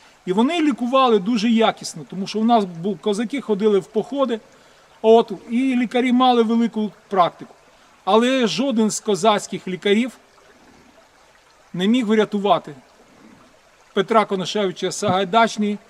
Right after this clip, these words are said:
від загибелі. І він помирав от від цієї отруєної стріли, від цієї рани. Тоді козаки згадали саме про ці наші бесарабські джерела.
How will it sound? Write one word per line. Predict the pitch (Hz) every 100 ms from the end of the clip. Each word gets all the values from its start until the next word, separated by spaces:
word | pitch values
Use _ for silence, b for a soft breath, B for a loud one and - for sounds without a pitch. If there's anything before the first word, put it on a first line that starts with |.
| b -
від | 202 240
загибелі. | 196 165 165 123 123 120 b b -
І | 170
він | 247 285
помирав | 247 214 185 156 131 139
от | 131 165
від | 151
цієї | - 226 247 240
отруєної | 208 - 202 220 202 202
стріли, | - - 165 156 131
від | 131
цієї | - 208 208 190
рани. | 143 120 120 _ _ b b b b
Тоді | - 214 277 330
козаки | 285 214 214 277
згадали | 202 202 208 247 247 226
саме | 185 240 247 233
про | - 226
ці | 214 240 262
наші | 202 220 202 196
бесарабські | 180 - 190 185 - -
джерела. | 151 156 160 123